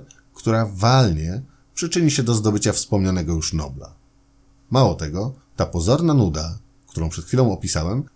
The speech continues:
przepełniona jest mnóstwem tak niesamowitych zdarzeń, że po prostu nie da się tego opisać, bo albo człowiek narazi się na śmieszność, albo niedowierzanie,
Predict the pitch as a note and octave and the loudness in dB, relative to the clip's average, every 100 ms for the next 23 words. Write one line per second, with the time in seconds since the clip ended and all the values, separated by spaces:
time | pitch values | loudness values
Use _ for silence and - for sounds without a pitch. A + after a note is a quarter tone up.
0 | _ E3+ E3+ E3 D#3+ D#3 C3+ C3+ C3 C3 | _ -4 0 2 4 4 4 4 4 2
1 | - A#2 A2+ - - E3 - G#2+ F#2 F2 | 0 0 -2 -10 -4 -4 0 0 0 -2
2 | E2 E2 D#2+ D#2 F2+ D#2+ F#2+ C#3 E3 _ | -4 -4 -4 -2 -2 -2 -4 -6 -8 _
3 | _ _ A#2+ B2+ C3+ C#3 C3+ C#3 B2 C3+ | _ _ -6 -4 -2 -2 2 4 6 6
4 | C#3+ A2 F2 E2+ E2 E2+ E2 D2+ - D#3 | 4 2 0 -2 -4 -6 -6 -6 -4 -6
5 | - _ _ _ - E3 - E3 D3+ A#2 | -8 _ _ _ -6 -6 0 2 4 4
6 | A#2+ G#2+ G2 G2+ G2+ D#2+ - F2 E2 - | 4 2 2 0 0 -2 -2 0 0 0
7 | F#2+ F2 - A#2+ C3+ - - _ _ - | -2 -2 -4 -4 -6 -10 -20 _ _ -2
8 | A#2 C3 D3+ C3+ B2+ B2 A#2+ A#2 A#2 | 2 4 4 6 4 2 2 0 -2